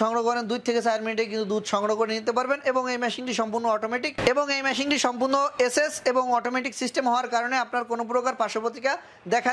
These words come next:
দেবে না বা আপনি ব্যবহার করতে গেলে কোনো প্রকার সমস্যার সম্মুখীন হবেন না ইনশাআল্লাহ। তো এই মেশিনটি যদি আপনারা আমাদের সাথে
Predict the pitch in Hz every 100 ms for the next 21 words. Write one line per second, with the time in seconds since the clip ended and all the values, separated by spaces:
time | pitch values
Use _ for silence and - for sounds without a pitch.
0 | 247 254 262 269 262 254 247 220 220 240
1 | 247 240 254 262 254 247 226 240 233 208
2 | 208 226 208 262 - - - 240 240 220
3 | 233 208 220 233 240 226 208 196 156 139
4 | 120 - - - - - 277 285 262 294
5 | 294 294 285 269 277 262 262 262 247 269